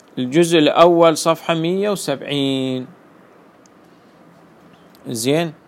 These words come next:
فإذا الخليفة بأي معنى؟ بمعنى الأمير أو الحاكم أو السلطان،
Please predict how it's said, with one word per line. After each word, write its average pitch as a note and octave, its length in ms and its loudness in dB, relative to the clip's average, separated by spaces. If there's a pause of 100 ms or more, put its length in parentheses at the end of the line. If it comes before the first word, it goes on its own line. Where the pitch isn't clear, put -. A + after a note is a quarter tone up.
(1500)
فإذا E3+ 480 2
الخليفة F#3+ 540 0
بأي G3+ 300 2
معنى؟ A3 420 0
بمعنى F#3 380 -4
الأمير E3 680 -4 (360)
أو D#3 160 4
الحاكم D#3 920 4
أو D#3 160 2
السلطان، D#3 1000 2